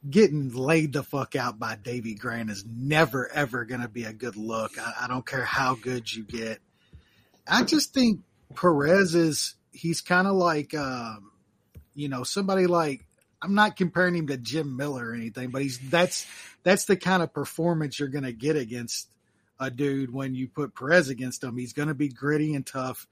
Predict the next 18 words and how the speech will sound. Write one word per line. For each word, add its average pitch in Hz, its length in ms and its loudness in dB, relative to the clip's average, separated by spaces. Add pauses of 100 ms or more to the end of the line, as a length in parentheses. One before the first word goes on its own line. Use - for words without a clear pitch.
(260)
He's 131 140 -8
gonna 139 200 -4
come 139 220 -6
forward. 123 560 -4 (500)
Um, 127 480 -4 (840)
we've 170 240 2
seen 247 240 4
Martinez 240 640 2
kinda 220 260 0
struggle 214 440 2
a 165 40 2
little 151 200 2
bit 139 200 -2
when 143 140 -2
he 139 80 -4
gets 135 200 -4
put 147 280 -6
in 131 280 -8